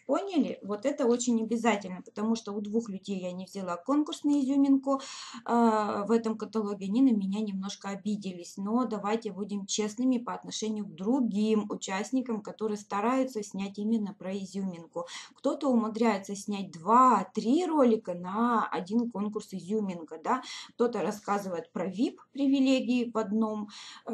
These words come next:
ролике, в другом ролике про Фаберлик Клуб программу, да, то есть показывает эти все подарочки, в третьем ролике рассказывает про подарки по стартовой программе, у них получается три ролика, да,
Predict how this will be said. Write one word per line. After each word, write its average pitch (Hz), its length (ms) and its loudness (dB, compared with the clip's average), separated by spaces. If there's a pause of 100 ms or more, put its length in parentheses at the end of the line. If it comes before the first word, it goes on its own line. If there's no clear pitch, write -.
ролике, 202 560 2
в - 80 -12
другом 233 380 4
ролике 190 480 -4
про 208 200 -2
Фаберлик 196 600 -4
Клуб 311 320 2
программу, 277 680 6
да, 240 200 0
то 254 120 -4
есть 240 180 -6
показывает 226 680 2
эти 214 200 -6
все 214 200 -4
подарочки, 196 640 -6
в - 80 -16
третьем 262 440 0
ролике 233 400 2
рассказывает 196 600 -6
про 196 160 -6
подарки 202 480 -4
по 226 200 -4
стартовой 240 560 0
программе, 180 560 -6
у 190 60 -6
них 233 220 -2
получается 202 560 -8
три 262 260 4
ролика, 190 460 -2
да, 247 220 -2